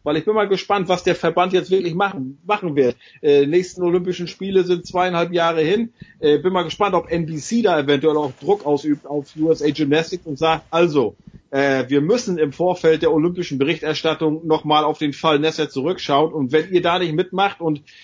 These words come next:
äh, auch jetzt sagt, okay, das haben wir daraus gelernt, das haben wir anders gemacht, tut mir leid, dann können wir das nicht mehr machen, weil dann, dann seid ihr nicht mehr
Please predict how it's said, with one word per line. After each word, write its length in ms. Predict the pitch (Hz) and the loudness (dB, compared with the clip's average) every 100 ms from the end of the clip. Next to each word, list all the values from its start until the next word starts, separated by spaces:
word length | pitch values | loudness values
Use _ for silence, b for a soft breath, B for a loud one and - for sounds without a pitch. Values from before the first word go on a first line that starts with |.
| B - | B 0
äh, 220 | 151 151 | 2 4
auch 180 | 151 160 | 0 0
jetzt 200 | 160 160 | 0 0
sagt, 240 | 170 165 | 0 -2
okay, 380 | 160 - 170 143 | -8 -2 0 0
das 280 | 170 175 185 | -2 -2 -2
haben 180 | 185 | -2
wir 80 | 156 | 0
daraus 360 | 170 175 175 - | -2 -2 -4 -4
gelernt, 340 | 143 156 165 | 0 0 -2
das 220 | 185 180 180 | -6 -6 -4
haben 160 | 175 | -4
wir 140 | 151 139 | -2 -4
anders 260 | 180 185 | -4 -4
gemacht, 360 | - 175 185 190 | -2 0 0 -2
tut 160 | - 185 | -6 -2
mir 80 | 156 | 0
leid, 260 | 175 160 - b b - | 2 0 -4 b b -8
dann 180 | 131 131 | -6 -2
können 260 | 185 196 | -2 0
wir 100 | 175 | 2
das 180 | 175 175 | 0 -2
nicht 120 | 165 | -6
mehr 140 | 151 151 | -4 -2
machen, 320 | 165 151 113 | -2 -4 -6
weil 300 | 113 117 123 | -2 0 0
dann, 280 | 127 147 139 | -2 0 0
dann 200 | 147 139 | 0 2
seid 280 | 151 185 175 | 2 0 0
ihr 120 | 175 | 2
nicht 220 | 190 185 | 0 0
mehr 200 | 175 175 | 0 -2